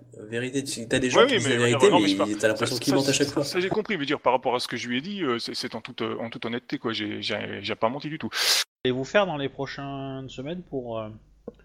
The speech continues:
Speaker 3: euh, euh, comment dire, euh, euh, resserrer les liens entre le clan de la licorne et le clan de la grue.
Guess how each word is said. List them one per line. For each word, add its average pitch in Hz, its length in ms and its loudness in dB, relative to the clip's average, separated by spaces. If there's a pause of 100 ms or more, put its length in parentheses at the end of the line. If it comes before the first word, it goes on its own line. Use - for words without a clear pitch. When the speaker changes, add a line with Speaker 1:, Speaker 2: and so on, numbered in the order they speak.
(680)
Speaker 3:
euh, 92 520 -10 (840)
euh, 98 480 -10
comment 92 220 -16
dire, 95 240 -14
euh, 87 460 -14 (360)
euh, 95 460 -10
resserrer 135 480 0
les 135 160 -2
liens 135 240 -4
entre 127 320 -8
le 113 80 -4
clan 117 160 -8
de 117 60 -6
la 113 80 -2
licorne 120 400 -6
et 107 60 -8
le 104 160 -10
clan 107 260 -16
de 107 300 -12
la 104 120 -10
grue. 117 180 -12